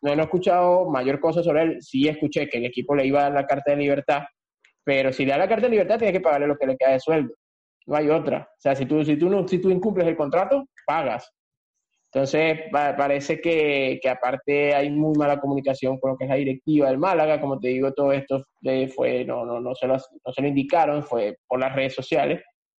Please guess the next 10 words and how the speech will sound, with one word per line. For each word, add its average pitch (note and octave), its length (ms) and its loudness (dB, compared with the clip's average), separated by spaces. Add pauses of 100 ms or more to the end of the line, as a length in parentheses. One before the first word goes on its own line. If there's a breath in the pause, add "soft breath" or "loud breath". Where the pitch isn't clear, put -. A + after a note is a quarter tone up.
(140)
Entonces, C#3 760 -2
nada, C3 400 -4 (440)
todo C#3 180 0
parece, D#3 340 2 (200)
todo C3+ 120 2
parece E3+ 200 0
indicar D#3 340 2
que C3 120 -2
si B2+ 140 -8
Juanpi C#3+ 520 -2